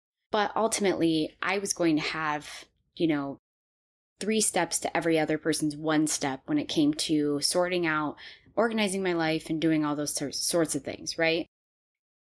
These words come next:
I was angry with the way my life had turned out. I was angry at God with the brain that I had been given. And I think I was just very resentful.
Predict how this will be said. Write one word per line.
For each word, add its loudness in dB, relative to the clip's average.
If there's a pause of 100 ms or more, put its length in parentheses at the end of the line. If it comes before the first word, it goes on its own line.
(160)
I 0
was 4
angry 4 (280)
with -6
the 2
way 6
my 4
life 2
had -2
turned -2
out. -10 (420)
I 0
was 0 (100)
angry 2
at 0
God 0 (380)
with 0
the -2
brain 4
that 2
I 2
had -4
been -4
given. 2 (840)
And 2 (260)
I 0
think -4
I 0
was -2
just -2
very 2
resentful. -2